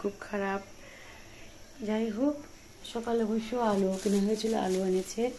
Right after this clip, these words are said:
আলু কেনা হয়েছে। এখন সবজি একটু রান্না করব। এই তো, আগে চা খেয়ে তারপরে এগুলো সব থেকে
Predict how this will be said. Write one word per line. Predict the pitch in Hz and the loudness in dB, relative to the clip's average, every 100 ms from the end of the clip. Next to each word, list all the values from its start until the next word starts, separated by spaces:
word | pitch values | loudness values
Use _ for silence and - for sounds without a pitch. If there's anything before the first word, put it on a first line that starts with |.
| - - - - - - - 208 | -10 -16 -16 -14 -12 -12 -8 -4
আলু | 190 190 208 220 | -2 0 -2 -2
কেনা | 214 196 180 | -4 -4 -2
হয়েছে। | 202 202 220 254 262 - - - - - - - 196 | -4 -2 -4 -4 -6 -14 -16 -16 -16 -12 -12 -10 -6
এখন | 208 202 - | -2 -2 -2
সবজি | 220 220 208 | -4 0 -2
একটু | 202 - 202 | -2 -2 0
রান্না | 202 202 | 2 2
করব। | 220 214 277 311 - - - - - - - - - - - - - 220 | 0 2 2 2 -2 -16 -18 -16 -18 -18 -18 -18 -20 -20 -20 -20 -8 -4
এই | 208 - | -4 -4
তো, | 180 175 - | -10 -10 -8
আগে | 180 185 | -8 -4
চা | 196 185 190 | -2 -2 -4
খেয়ে | - 214 214 240 294 - | 0 2 4 2 0 -4
তারপরে | 202 190 196 185 180 | -6 -6 -6 -4 -4
এগুলো | 190 196 202 - - - - - | -4 0 -2 -2 -14 -18 -16 -4
সব | 214 220 - | -4 -4 -6
থেকে | 208 | -2